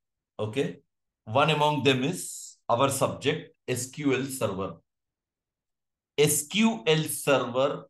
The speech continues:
out of twelve, it satisfies ten cods rules. Ten, ten. Ten means more than eight now. So it is pure R D B M S.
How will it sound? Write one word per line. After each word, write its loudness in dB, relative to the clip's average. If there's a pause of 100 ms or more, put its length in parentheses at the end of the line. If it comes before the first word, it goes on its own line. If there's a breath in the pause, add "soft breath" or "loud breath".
out 0
of 0 (120)
twelve, -2 (260)
it -4
satisfies -2 (720)
ten 2
cods 2
rules. -10 (480)
Ten, -2
ten. -4 (500)
Ten 0
means -4
more 0
than 2
eight -6
now. -6 (520)
So -2
it 0
is -4
pure 4
R 4
D -8
B -4
M -12
S. -20